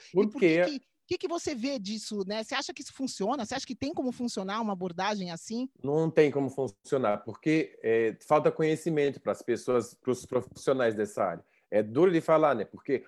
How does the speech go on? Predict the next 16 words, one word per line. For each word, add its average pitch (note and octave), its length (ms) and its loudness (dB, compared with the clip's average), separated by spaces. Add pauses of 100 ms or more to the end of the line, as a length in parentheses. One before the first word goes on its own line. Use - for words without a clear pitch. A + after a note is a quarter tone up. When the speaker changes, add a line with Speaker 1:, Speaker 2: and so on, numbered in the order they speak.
(100)
Speaker 2:
um B2+ 100 -2
médico E3+ 400 2
que - 100 -12
chega C#3+ 220 -4
pra D3+ 120 0
você D3+ 320 0
e - 20 0
fala, B2+ 680 2 (640)
"Não, E3 240 6
você, D3 760 4
o B2 80 2
seu D3+ 360 4 (280)
organismo D3 500 4
produz, E3+ 720 4 (400)
é, A2+ 460 6
colesterol." B2 840 2